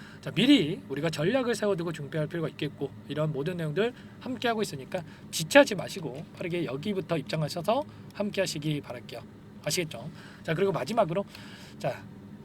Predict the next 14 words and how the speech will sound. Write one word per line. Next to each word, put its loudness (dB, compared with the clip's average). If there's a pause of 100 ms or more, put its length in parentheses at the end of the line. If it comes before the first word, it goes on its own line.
(360)
여러분들 6
스스로 4
또 2 (140)
꾸준하게 8
수익을 2
쌓아갈 6
수 -2
있는 -2
방법과 2
노하우까지 4
좀 0
공유를 0
드려볼까 0
하는데 -6